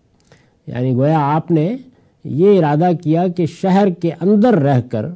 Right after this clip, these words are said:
یا شہر کے قریب رہ کر مقابلہ کرنا موزوں نہیں ہے، ذرا دور جا کر، کوئی اسی کلومیٹر کے قریب ہے، کافی دور ہے یہ علاقہ۔ آن حضرت صلی اللہ علیہ وسلم نے اس کے بعد مدینے سے بدر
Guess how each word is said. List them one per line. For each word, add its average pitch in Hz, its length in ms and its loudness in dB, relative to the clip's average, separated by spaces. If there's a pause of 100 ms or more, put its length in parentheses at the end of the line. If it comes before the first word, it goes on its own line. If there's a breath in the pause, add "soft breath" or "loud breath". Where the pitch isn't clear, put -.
(140)
یا 127 220 -4
شہر 185 380 0
کے 175 240 -2 (140)
قریب 226 400 4
رہ 123 260 2
کر 113 180 -6 (920)
مقابلہ 131 520 -2
کرنا 147 400 -2
موزوں 143 460 4
نہیں 87 200 -6
ہے، - 920 -20
ذرا 117 240 -4
دور 180 300 2
جا 120 200 0
کر، 120 180 -8
کوئی - 220 -10
اسی 233 320 -2
کلومیٹر 202 640 -2
کے 143 80 -6
قریب 117 360 -6
ہے، 165 140 -12
کافی 135 280 -6
دور 131 220 0
ہے 107 120 0
یہ 90 140 -6
علاقہ۔ 92 300 -14 (1600 soft breath)
آن 190 180 0
حضرت 214 420 4
صلی 180 220 0
اللہ 170 160 2
علیہ 170 140 0
وسلم 202 300 2
نے 220 100 4
اس 190 200 2
کے 185 140 0
بعد 175 240 2
مدینے 165 540 4
سے 196 200 0
بدر 180 380 4